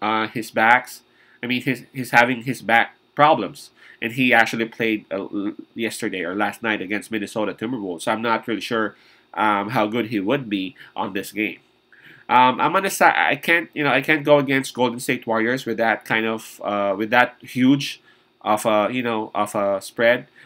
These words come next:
So I'm sticking with Golden State Warriors with a plus four point five in here. I'm pretty sure Stephen Curry, you know, would launch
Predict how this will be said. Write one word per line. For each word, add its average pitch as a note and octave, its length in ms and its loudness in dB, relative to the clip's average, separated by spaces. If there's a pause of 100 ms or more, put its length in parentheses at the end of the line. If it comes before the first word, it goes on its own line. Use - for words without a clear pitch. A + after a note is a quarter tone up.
So - 120 0
I'm C3+ 100 2
sticking D3 360 -2
with A2+ 140 -4
Golden A2+ 280 0
State A#2+ 300 -6
Warriors A#2 480 0
with G#2+ 120 -4
a G#2 80 -6 (120)
plus B2+ 300 2
four A2 260 -2
point G#2 260 -6
five F2+ 300 -6
in D#2+ 200 -14
here. - 160 -18 (340)
I'm A2 120 -6
pretty C#3 180 0
sure C3 180 -2
Stephen A#2+ 380 -2
Curry, A2+ 460 -2 (260)
you A#2+ 100 -2
know, A#2 120 2
would G#2+ 200 0
launch G#2+ 400 0